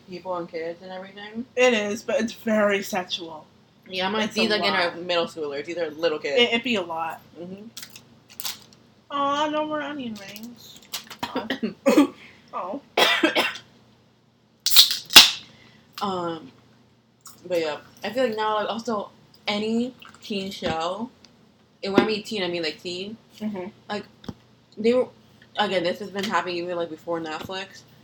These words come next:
Speaker 2: Mm-hmm.
Speaker 1: but, like, everything's so sexual.
Speaker 2: Yeah. And they're supposed, these are supposed to be teenagers. These are supposed to be fourteen, fifteen, sixteen-year-olds. Most times sixteen, seventeen-year-olds. And you,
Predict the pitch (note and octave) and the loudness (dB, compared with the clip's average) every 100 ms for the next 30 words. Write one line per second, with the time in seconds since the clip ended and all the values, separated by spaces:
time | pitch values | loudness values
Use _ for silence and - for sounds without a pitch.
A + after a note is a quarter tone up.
0 | - - G#3+ G3+ F3+ - - G3 F3+ F3 | -20 -14 -10 -10 -10 -14 -8 -2 0 0
1 | D#3+ - - - - - - - A#3 A#3+ | -2 -8 -20 -20 -20 -20 -20 -6 -2 -2
2 | C#4+ C#4 A3+ - E3+ F#3+ - A#3+ E3+ D#3 | -4 -6 -8 -8 -10 -10 -8 -8 -8 -12
3 | C3+ - - - F#3 A3 A#3 - - - | -16 -20 -20 -10 0 0 0 -6 -20 -20
4 | _ _ _ _ _ - A#3 A3+ A3 - | _ _ _ _ _ 0 4 4 2 2
5 | B3 A#3 A3 - D4+ C#4 A3+ G3 - G3 | 0 0 -2 -4 -6 -6 -8 -12 -10 -8
6 | F3+ E3+ E3+ - - - - A3 A3 A#3+ | -8 -10 -14 -16 -20 -20 -12 -10 -6 -6
7 | G#3+ G3 G#3 G3+ G#3 G3+ G3+ - G3+ G3+ | -6 -10 -10 -10 -12 -10 -12 -10 -12 -12
8 | G#3 G3 - G#3 G3 F#3+ F#3+ F#3 F#3 F#3 | -14 -16 -12 -10 -10 -10 -10 -6 -8 -10
9 | - - - - A3 B3+ - C4 A#3 - | -16 -20 -20 -12 -4 -2 0 0 0 0
10 | G3 - G#3 F#3+ G3 F#3 G3 F3+ F3+ F3+ | -8 -8 -12 -8 -6 -8 -8 -12 -10 -6
11 | F#3 F#3 - - - - _ - G3 G3 | -6 -8 -20 -20 -20 -20 _ -10 -8 -8